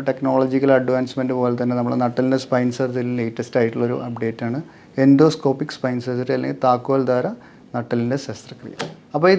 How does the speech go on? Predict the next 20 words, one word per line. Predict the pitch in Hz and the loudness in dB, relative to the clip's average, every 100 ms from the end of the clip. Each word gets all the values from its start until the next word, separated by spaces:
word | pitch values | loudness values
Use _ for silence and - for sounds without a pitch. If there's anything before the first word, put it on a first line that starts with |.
| 190 | 6
താക്കോൽ | 160 160 190 196 | 6 6 6 8
ദ്വാര | 190 190 190 | 8 8 6
സ്പൈൻ | 175 165 165 165 | 4 4 4 4
ശസ്ത്രക്രിയയുടെ | 165 156 151 147 151 147 147 | 0 2 2 6 6 6 4
ഗുണങ്ങൾ | 139 135 139 143 156 | 4 4 6 6 4
എന്തൊക്കെയെന്ന് | 139 123 127 139 131 127 120 | 4 2 0 0 0 -2 -6
ചോദിച്ചാൽ, | - 120 113 120 - - _ _ - - 254 | -4 -2 -2 -4 -4 -10 _ _ -20 -20 -16
ഫസ്റ്റ് | 160 139 135 - 165 170 | -4 -2 -2 0 0 0
നമുക്കിതിൻ്റെ | 156 143 151 151 156 156 - - _ _ - | -4 0 2 4 4 2 -2 -16 _ _ 0
ഇൻസിഷൻ | 156 156 175 165 180 | 2 4 2 2 2
സൈസ് | 160 120 107 - - _ _ _ - - | 2 0 0 -10 -18 _ _ _ -20 -4
പോയിന്റ് | 139 143 160 147 | 2 4 4 2
എയ്റ്റ് | 139 139 139 | 0 2 0
മില്ലിമീറ്റർ | 123 120 113 113 | 2 0 -2 -2
ആണ് | 113 123 | -4 -4
വരുന്നത്, | 117 - | -8 -10
സാധാരണ | - 135 135 139 | -2 2 4 4
ഒരു | 139 | 4
സെന്റിമീറ്ററിലും | 143 139 131 127 131 120 | 2 2 0 0 -2 -2
താഴെ. | 113 113 | -2 -2